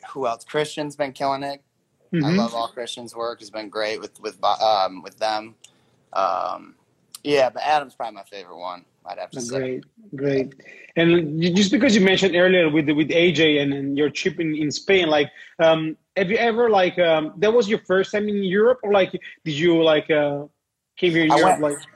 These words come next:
Speaker 1: I went to, uh, I went to Sweden in, uh, shoot, two thousand twelve maybe, or maybe it was after that. Um, I went to Sweden. Yeah, I went. Uh, Ze-, I don't know if you know Zeb.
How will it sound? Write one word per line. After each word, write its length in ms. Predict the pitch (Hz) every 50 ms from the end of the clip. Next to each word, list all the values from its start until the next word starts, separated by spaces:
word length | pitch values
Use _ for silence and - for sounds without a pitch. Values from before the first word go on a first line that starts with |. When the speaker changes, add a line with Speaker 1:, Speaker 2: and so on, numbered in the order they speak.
| - - _ _ _ -
Speaker 1:
I 60 | 165 160
went 220 | 151 185 190 185 -
to, 220 | 202 196 175 165
uh, 280 | 156 147 139 131 131 127
I 60 | 131
went 140 | 160 190 -
to 80 | - 190
Sweden 540 | - - - 180 196 196 170 175 165 160
in, 340 | 151 139 151 147 147 147 139 127
uh, 760 | 120 131 131 127 127 123 120 117 120 117 117 117 110 110 101 _ _
shoot, 320 | - - - - - - _ -
two 100 | - - _
thousand 380 | - 131 127 123 127 117 110 -
twelve 440 | - - 120 131 143 143 143 143
maybe, 460 | 151 151 151 151 147 156 156 156 151 131
or 320 | 110 104 104 101 98 - _ _ _ _ _ _ _ _ _ -
maybe 160 | 196 185 165
it 20 |
was 100 | 147 131
after 280 | 131 120 117 - - 117
that. 320 | 110 107 107 104 90 - _ -
Um, 440 | 98 104 104 101 101 98 98 95 - _ _ _ _ _ _ _ _ _ _ _ _ _ _ _
I 80 | - 156
went 160 | 160 170 165
to 100 | - 180
Sweden. 280 | 165 - 185 180 160 147
Yeah, 180 | 151 156 151 139
I 40 |
went. 160 | 139 143 139 131
Uh, 240 | 135 127 123 120 107
Ze-, 140 | - - 139
I 160 | - - 147
don't 40 | 147
know 60 | 139
if 100 | 139 -
you 60 | 143
know 120 | 139 127 117
Zeb. 320 | 110 123 123 131 135 139